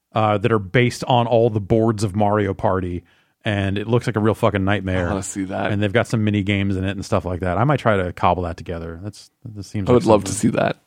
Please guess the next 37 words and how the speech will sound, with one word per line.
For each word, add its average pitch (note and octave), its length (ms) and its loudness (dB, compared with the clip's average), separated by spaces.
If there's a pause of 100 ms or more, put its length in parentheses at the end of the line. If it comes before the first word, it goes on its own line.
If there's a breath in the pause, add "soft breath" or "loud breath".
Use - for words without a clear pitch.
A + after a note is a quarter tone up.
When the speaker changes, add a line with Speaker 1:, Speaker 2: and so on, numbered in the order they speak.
Speaker 1:
that G2+ 120 -6
seems G2 240 0
like F#2+ 80 2
it'd F2 160 -2
be F2 100 -2
something F2 360 0
that F2 100 2
would E2 100 -2
be E2 80 0
doable E2+ 480 0
for F2 160 -6
us - 140 -10
to F2 260 -6 (640)
put G2 160 -2
together. F2 500 -4 (100)
Uh, G2+ 220 -2
yeah, A#2+ 260 4
also, A2 220 0
yeah, G#2 300 0
uh, G#2 260 0
Babo A2 260 2
Fish F#2+ 240 -6
points G2+ 220 -4
out F#2 240 0
that F2 140 -8
this F#2 120 -8
would F#2 80 -10
be F#2 100 -2
a F2+ 40 -4
great F2+ 280 -4 (260)
time, F2+ 360 -4 (520)
uh, F#2 100 0
Mario F#2+ 320 2
finally F2+ 260 -2
says, F2+ 200 -6
"Fuck." - 440 -4
Speaker 2:
Yeah. A#2+ 280 0